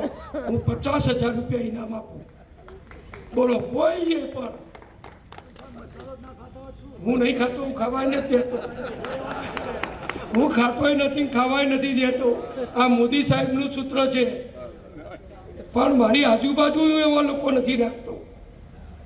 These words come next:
કે જે નબળા હોય, જે ખોટા હોય, જેની સમાજમાં પ્રતિષ્ઠા ના હોય. એ બધું પક્ષ જોતો હોય છે. એટલે ફક્ત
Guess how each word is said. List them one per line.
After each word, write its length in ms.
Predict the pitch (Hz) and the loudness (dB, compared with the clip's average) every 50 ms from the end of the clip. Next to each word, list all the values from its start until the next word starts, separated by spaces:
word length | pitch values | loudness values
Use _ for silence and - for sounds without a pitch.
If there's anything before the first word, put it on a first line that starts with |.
| - - - - | -20 -18 -6 0
કે 60 | 233 233 | 0 2
જે 240 | - 240 254 254 | 4 6 6 6
નબળા 340 | 240 240 220 214 233 240 247 | 6 4 4 4 4 4 4
હોય, 320 | 247 226 226 233 226 220 208 - - - - - - - - - - - - - - - | 4 4 4 4 4 4 2 0 -4 -10 -12 -16 -16 -16 -18 -18 -18 -18 -20 -16 -2 2
જે 100 | 226 233 | 2 2
ખોટા 360 | 233 - 214 220 220 - 247 | 2 0 -2 -2 2 2 4
હોય, 400 | 247 247 233 240 233 233 214 - - - - - - - - - - - | 6 6 6 6 6 4 2 -2 -4 -8 -12 -14 -16 -16 -16 -16 -10 -6
જેની 220 | 196 208 214 247 | -2 0 2 2
સમાજમાં 640 | 233 - 208 202 226 226 233 233 - 240 233 233 - | 2 0 0 0 2 2 2 2 2 2 2 2 0
પ્રતિષ્ઠા 500 | 240 226 214 - 254 - - - 233 214 | -4 -6 -4 -4 -6 -6 -4 -2 -2 -2
ના 120 | 220 220 - | 0 -2 -4
હોય. 240 | 165 160 156 - - - - - 208 190 - - - - - - - - - | -4 -6 -8 -10 -10 -12 -16 -16 -18 -18 -16 -18 -18 -18 -18 -18 -14 -4 0
એ 140 | 262 320 330 | 2 4 6
બધું 560 | - 254 240 - 339 349 - - - - - | 6 4 4 4 4 2 2 -2 -6 -2 0
પક્ષ 320 | - 269 302 - - - | 0 0 2 0 -4 0
જોતો 320 | - 226 233 233 - 311 302 | 2 4 4 4 4 0 -2
હોય 220 | 302 277 247 214 | -2 -2 -2 -4
છે. 220 | - - - - - - - - - - - - - - - - - - - - - - | -6 -8 -12 -16 -18 -18 -18 -18 -18 -18 -20 -20 -20 -20 -18 -18 -18 -18 -18 -14 -12 -12
એટલે 400 | - - 302 311 320 311 330 320 - - - - - - - - - - - - - - | -10 0 4 6 8 8 8 8 6 2 -6 -12 -14 -16 -18 -18 -18 -18 -18 -18 -6 -2
ફક્ત 260 | 220 254 240 - - | -2 -2 -2 -2 0